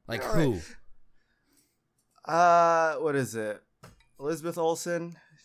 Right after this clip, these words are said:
Speaker 2: She's a man now. Uh, I mean, Jessica Alba is eh.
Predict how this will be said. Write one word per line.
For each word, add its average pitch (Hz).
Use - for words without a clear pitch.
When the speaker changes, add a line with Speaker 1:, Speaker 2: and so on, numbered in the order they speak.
Speaker 2:
She's 135
a 127
man 135
now. 143
Uh, 104
I 113
mean, 113
Jessica 113
Alba 120
is 110
eh. 120